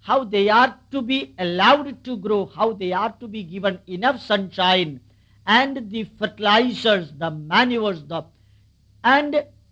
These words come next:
other things connected with the agriculture, including the spiritual aspect of agriculture, are explained in the Adhidevata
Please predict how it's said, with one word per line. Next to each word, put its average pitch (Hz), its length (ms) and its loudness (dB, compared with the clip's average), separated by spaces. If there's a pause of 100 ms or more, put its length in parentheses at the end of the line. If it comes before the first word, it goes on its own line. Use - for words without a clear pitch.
(260)
other 311 360 4
things 233 240 -2
connected 247 680 0 (180)
with 294 180 0 (760)
the 175 260 -4
agriculture, 185 1040 -2 (680)
including 294 760 0 (220)
the 190 120 -2
spiritual 285 760 0
aspect 190 680 -4
of 165 160 -8
agriculture, 170 920 -4 (680)
are 175 360 4
explained 196 720 -2 (420)
in 185 220 -8
the 165 200 2 (380)
Adhidevata 208 960 2